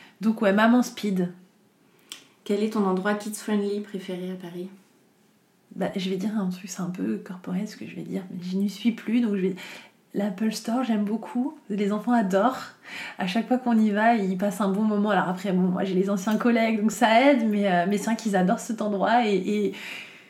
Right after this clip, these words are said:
Speaker 1: donc, pour eux, c'est vraiment, euh, je vais dire, ouais, c'est, c'est, c'est un truc du cœur, en fait,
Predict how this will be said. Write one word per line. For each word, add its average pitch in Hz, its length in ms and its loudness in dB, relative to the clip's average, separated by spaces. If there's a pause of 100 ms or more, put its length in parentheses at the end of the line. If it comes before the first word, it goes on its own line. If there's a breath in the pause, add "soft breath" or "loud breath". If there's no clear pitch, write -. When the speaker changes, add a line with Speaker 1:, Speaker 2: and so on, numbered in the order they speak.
(320 loud breath)
Speaker 1:
donc, 214 220 -2
pour 240 200 4
eux, 277 60 8
c'est 285 180 2
vraiment, 202 580 2
euh, 175 420 -2 (120)
je 185 140 -2
vais 190 60 2
dire, 185 180 -2
ouais, 180 300 0
c'est, 220 420 -2
c'est, 240 320 2
c'est 240 180 0
un 226 120 6
truc 294 180 2
du 247 160 4
cœur, 254 240 2
en 202 100 0
fait, 180 420 -4